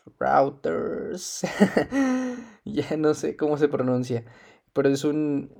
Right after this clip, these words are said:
pues sí, un medio de noticias, este, in-, informó que Apple al parecer está ofreciendo el acceso del sistema, de, del chip o, sí, del chip N F C de,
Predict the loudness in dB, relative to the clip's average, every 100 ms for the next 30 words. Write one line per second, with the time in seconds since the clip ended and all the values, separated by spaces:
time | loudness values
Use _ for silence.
0 | _ _ _ 2 6 6 6 4 4 4
1 | 4 2 -2 0 -2 0 -4 -4 -6 -6
2 | -6 -6 -4 2 2 4 2 4 2 -2
3 | -14 -20 -20 _ 0 0 4 4 6 4
4 | 2 2 2 4 2 4 2 4 2 2
5 | 2 2 2 4 2 2 0 0 0 2
6 | 0 -4 -6 -4 0 0 2 2 0 -4
7 | -12 _ _ -20 -20 _ -20 _ 4 6
8 | 6 4 2 -2 0 2 2 4 6 6
9 | 6 4 0 -2 -6 -14 _ _ -2 0
10 | 0 0 2 2 2 0 -2 0 2 2
11 | 2 0 -2